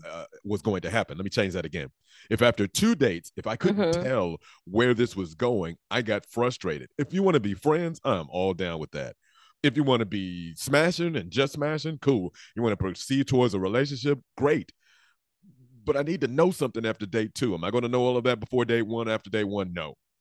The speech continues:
Speaker 1: Somewhere in the course of date two, I need to be able to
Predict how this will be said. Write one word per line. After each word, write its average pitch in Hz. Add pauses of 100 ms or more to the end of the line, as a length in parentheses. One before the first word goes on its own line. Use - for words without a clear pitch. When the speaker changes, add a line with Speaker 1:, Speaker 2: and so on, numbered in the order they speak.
(120)
Speaker 1:
Somewhere 165
in 131
the 117
course 135
of 90
date 117
two, 98 (360)
I 107
need 139
to 123
be 113
able 104
to 98